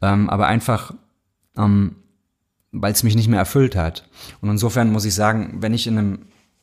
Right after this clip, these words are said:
Krimi mitspiele, dann, dann habe ich da eine Leidenschaft für. Ich, ich wüsste auch gar nicht, wie ich, wie ich was spielen soll, wenn ich da keine Leidenschaft für habe, diese, diese Figur und diesen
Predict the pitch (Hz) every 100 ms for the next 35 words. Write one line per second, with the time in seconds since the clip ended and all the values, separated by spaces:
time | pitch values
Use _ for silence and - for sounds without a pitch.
0 | _ _ _ _ - - 147 123 120 -
1 | - 139 131 127 110 107 104 101 98 95
2 | 76 - - 85 - - 90 90 107 98
3 | 90 82 107 135 92 80 - 82 82 87
4 | - - - - - - - - - 92
5 | - 85 95 101 98 101 92 - - 98
6 | 90 85 95 98 98 - 107 127 104 95
7 | 101 101 95 95 87 101 123 110 - 98
8 | 98 101 95 90 95 90 95 87 - 90
9 | 107 135 131 123 98 98 95 98 92